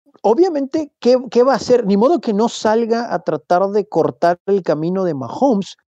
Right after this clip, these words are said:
pero evidentemente dejó su responsabilidad principal, que era Kelce. Entonces, si hubiera habido por lo menos un linebacker ahí en medio, las cosas en esa jugada hubiera sido diferente, porque tampoco Mahomes estaba en la yarda cinco, ¿no? O sea,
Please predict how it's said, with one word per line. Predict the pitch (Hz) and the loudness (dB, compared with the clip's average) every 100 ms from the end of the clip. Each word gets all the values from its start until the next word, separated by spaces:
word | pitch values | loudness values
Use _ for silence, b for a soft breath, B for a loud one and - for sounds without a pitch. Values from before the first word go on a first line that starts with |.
| _ | _
pero | - 175 | 2 4
evidentemente | 165 160 175 190 170 170 | 6 4 0 0 -2 0
dejó | 180 147 160 | 0 0 -2
su | 190 | -2
responsabilidad | 156 - 147 139 135 | -4 -4 -4 0 -2
principal, | 143 165 143 135 175 180 | -2 -4 -4 -2 -2 2
que | 165 | 0
era | 151 135 | 0 -2
Kelce. | 196 214 - 175 b b b | 0 0 0 -6 b b b
Entonces, | 170 170 190 233 202 | -4 0 2 0 0
si | 190 | -2
hubiera | 165 226 339 | 0 0 2
habido | 294 285 285 285 _ - | 2 4 2 0 _ -2
por | 202 | 2
lo | 208 214 | 4 2
menos | 208 233 349 359 | 4 2 2 0
un | 220 208 | 0 -2
linebacker | 202 196 190 - | -2 -2 -4 -2
ahí | 165 | -2
en | 160 170 | -2 -2
medio, | 156 156 190 214 _ _ _ _ | 0 4 2 0 _ _ _ _
las | - 147 | -4 -4
cosas | - 170 185 170 - _ | -2 -2 -2 -8 -14 _
en | 208 180 | -2 2
esa | 220 214 | 2 2
jugada | 226 190 165 156 160 | -2 0 2 2 2
hubiera | 160 160 | 2 0
sido | 175 | 0
diferente, | 160 147 - | -2 -2 -2
porque | 196 208 | -2 0
tampoco | 220 185 226 440 | 0 -2 0 0
Mahomes | 196 247 - | 0 -2 -4
estaba | - 302 | -2 -2
en | 285 | 0
la | 156 | -2
yarda | 165 220 226 - _ 151 | 0 -2 -4 -10 _ -16
cinco, | - 214 349 392 139 | -6 -2 -2 0 -2
¿no? | 135 196 | -2 -4
O | 180 | -2
sea, | 190 165 | 0 0